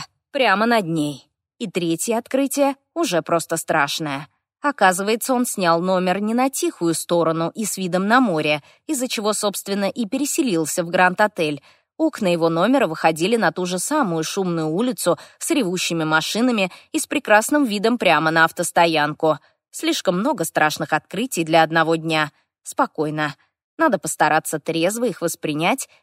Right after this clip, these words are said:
и не впадать сразу в панику. Не мог же он, в конце концов, разыграть комедию влюблённости в меня. Фальшь я сразу чувствую. Отнестись к открытиям спокойно и подождать его объяснений. Потребовать этих объяснений немедленно.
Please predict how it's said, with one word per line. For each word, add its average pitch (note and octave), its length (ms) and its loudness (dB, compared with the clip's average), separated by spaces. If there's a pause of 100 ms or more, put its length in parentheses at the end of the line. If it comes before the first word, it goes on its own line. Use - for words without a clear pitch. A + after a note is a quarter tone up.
и D#4 60 -4
не D#4+ 120 4
впадать F3 440 2
сразу D3 380 -2
в - 120 -16
панику. C#3 580 -2 (380)
Не F#3 180 0
мог A3 240 0
же F3 140 0
он, D#3+ 80 -2
в - 60 -12
конце E3+ 300 0
концов, F#3 460 -2 (300)
разыграть B3 580 2
комедию G3 480 0
влюблённости A#3+ 720 0
в E3 80 -4
меня. E3 380 0 (380)
Фальшь - 420 0
я E3 120 2
сразу G3 400 2
чувствую. D#3 580 -4 (340)
Отнестись F#3+ 580 -4
к - 80 -6
открытиям F3 600 -2
спокойно F#3 680 -2
и D#3+ 60 -4
подождать E3+ 540 0
его G3 160 2
объяснений. A3 800 -2 (400)
Потребовать E3+ 640 -4
этих E3+ 260 -6
объяснений E3+ 560 -4
немедленно. G3 680 -2